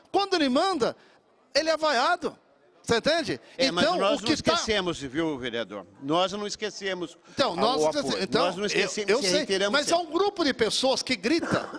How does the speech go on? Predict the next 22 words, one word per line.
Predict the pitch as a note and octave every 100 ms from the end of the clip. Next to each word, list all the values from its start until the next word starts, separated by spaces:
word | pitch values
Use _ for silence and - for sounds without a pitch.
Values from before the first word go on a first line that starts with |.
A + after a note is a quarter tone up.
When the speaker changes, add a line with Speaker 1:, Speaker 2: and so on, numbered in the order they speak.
| -
Speaker 1:
<coughs> | - -
você | - E3+
entende? | A3+ D4 F#3 B2 - - -
O, | G#3 A3 G#3+ G#3+ G3+ B3
o |
Lute | C#4+ E4+ C#4
Martin | B3 F3+ E3+
King, | D4 B3 G#3
ele | A3+
diz | B3 C4
uma | C4 G3+
frase | - G3+ A#3+ G#3
seguinte, | - G3+ A3 - - - - -
"O | -
que | - F4+
me | F#4
preocupa", | - A#3+ G#3 A#3 D4+ - E3 A2 - - _ - _ _ -
é, | F3 - - _ _ F3+ F3+ D#3+ D#3+ - _ - _ _ _ -
é, | G3 G3
há | F3
uma | B3 C4
frase | - A#3 A#3 B2+ G#2+